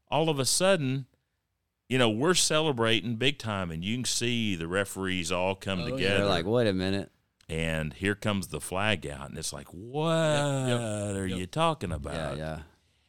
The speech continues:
Speaker 1: And so I'll be honest with you, we were, we were doing the live broadcast. Um, ninety-four point seven K W K Q does the Friday night football games.
Speaker 2: Yeah.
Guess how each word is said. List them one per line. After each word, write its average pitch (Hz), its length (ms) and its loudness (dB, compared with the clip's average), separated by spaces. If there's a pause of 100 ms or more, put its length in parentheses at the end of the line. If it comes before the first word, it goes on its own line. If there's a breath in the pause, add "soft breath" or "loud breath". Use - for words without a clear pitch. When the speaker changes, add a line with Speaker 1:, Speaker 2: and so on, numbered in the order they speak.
(140)
Speaker 1:
And 92 160 -2
so 90 440 2
I'll 139 160 4
be 180 140 4
honest 135 260 2
with 85 180 -6
you, 78 120 -4
we 127 200 2
were, 104 240 4
we 120 240 0
were 117 120 2
doing 113 320 0
the 92 100 2
live 92 320 0
broadcast. 90 840 0 (460)
Um, 76 240 -6
ninety-four 104 440 2
point 95 260 -6
seven 92 300 0
K 101 200 -2
W 92 280 -2
K 90 180 2
Q 98 400 -2
does 87 360 -2
the 80 180 -4
Friday 95 320 0
night 85 200 -2
football 151 320 -4
games. 78 400 -4
Speaker 2:
Yeah. 123 160 -4